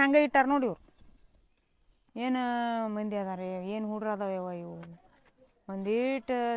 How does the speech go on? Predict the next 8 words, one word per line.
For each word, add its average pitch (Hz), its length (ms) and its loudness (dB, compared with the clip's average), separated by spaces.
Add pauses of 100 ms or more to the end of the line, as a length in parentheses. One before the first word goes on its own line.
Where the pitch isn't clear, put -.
(100)
ಸ್ವಚ್ಛ 226 340 -2
ಇಲ್ಲ, 196 120 -2 (180)
ಸೂಕ್ಷ್ಮ 233 300 -8 (100)
ಇಲ್ಲ, 196 100 -4 (240)
ಏನಿಲ್ಲ. 220 340 -6 (1500)
ಏ, 277 180 6
ಬಾರ 370 180 12 (140)
ಯವ್ವ. 440 140 12